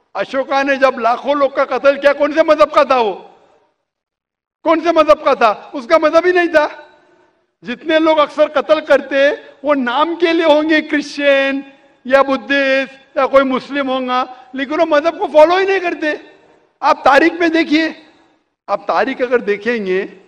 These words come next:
मैं पूछना चाहता हूं कि जितने कत्ल आज हो रहे हैं, जितने कत्ल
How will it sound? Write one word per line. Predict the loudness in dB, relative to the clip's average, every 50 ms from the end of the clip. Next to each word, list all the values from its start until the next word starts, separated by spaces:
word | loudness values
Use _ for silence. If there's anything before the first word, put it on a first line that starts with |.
| _ _ _ _ _ _
मैं | -8 -4 -2 -2 -2 -4
पूछना | -8 -10 -6 -4 -4 -2
चाहता | -2 -2 -2 0 0 2
हूं | 2 2 0
कि | -4 -8 -16 -16 _ -4 -4
जितने | -4 -4 -6 -4 -2 -2 0
कत्ल | 0 0 -2 0 0 0 2
आज | 2 2 2 2 4
हो | 4 4 4
रहे | 4 2 2 0 0
हैं, | -2 -4 -8 -10 -12 -16 -20 _ _ _ _ _ _ _ _ _ _ _ _ _ _ _ _ _ _ _ _ _ _ _ _ _ _ _ _ _
जितने | -20 -18 -10 -6 -6 -4
कत्ल | -2 -2 0 2 2 0 0